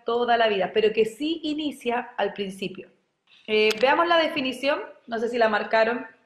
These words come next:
La santificación es una obra progresiva de Dios y el hombre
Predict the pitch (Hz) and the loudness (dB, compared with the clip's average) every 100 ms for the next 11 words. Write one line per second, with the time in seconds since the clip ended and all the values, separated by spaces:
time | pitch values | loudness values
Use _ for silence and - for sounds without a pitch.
0 | _ _ _ _ _ _ _ - 214 220 | _ _ _ _ _ _ _ 0 2 2
1 | 240 240 240 277 240 233 294 294 - 262 | 0 0 -6 0 0 0 -2 -2 -4 -4
2 | 247 226 226 233 240 240 208 202 202 247 | 0 4 4 4 2 2 0 -2 -4 0
3 | 240 220 196 196 226 262 - 226 214 214 | 2 2 0 0 0 -2 -4 -2 0 2
4 | 208 175 170 175 - | 0 -2 -4 -6 -12